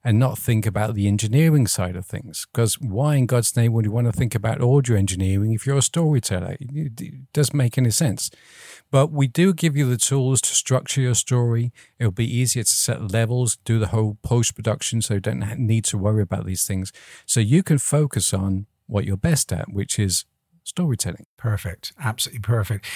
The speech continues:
Speaker 2: Okay, I'm dying to ask this question. I know you kind of allude to it on the website a little bit, but how did you get the name? I mean, how did that come out? Was that a couple of drinks or a couple of whiskeys and a couple of <laughs> beers, or what, what was going on there?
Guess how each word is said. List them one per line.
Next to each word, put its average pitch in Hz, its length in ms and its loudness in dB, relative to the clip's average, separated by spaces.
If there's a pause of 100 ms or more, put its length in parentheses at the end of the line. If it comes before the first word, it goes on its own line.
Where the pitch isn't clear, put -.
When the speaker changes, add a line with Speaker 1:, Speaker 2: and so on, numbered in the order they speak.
(160)
Speaker 2:
Okay, 147 240 2
I'm 143 140 4
dying 170 220 2
to 185 60 -2
ask 143 240 0
this 123 180 0
question. 117 400 2
I 117 60 2
know 131 120 4
you 127 220 2
kind 113 280 2
of 110 100 0
allude 117 240 0
to - 120 -2
it 113 80 -4
on 131 80 -4
the 110 80 0
website 113 420 0
a 120 40 -8
little 117 200 -4
bit, 117 220 -2
but 135 200 0 (320)
how 170 200 2
did 247 200 -4
you 311 80 -6 (120)
get 123 240 0 (100)
the 147 140 0
name? 143 720 4
I 110 60 -4
mean, 135 160 4
how 113 140 2
did 240 180 -4
that 185 200 -2
come 143 160 2
out? 113 80 2
Was 123 100 2
that 147 140 2
a - 40 2
couple 151 300 2
of 127 60 2
drinks 135 360 2
or 127 60 4
a 113 60 2
couple 131 240 -2
of 113 60 2
whiskeys 151 420 0
and 123 100 2
a 110 60 2
couple 117 260 -2
of 107 60 -2
<laughs> 135 120 0
beers, - 260 -2
or 127 200 -2 (280)
what, - 140 -2
what 110 140 -2
was 190 120 2
going 160 180 2
on 123 160 4
there? 104 180 2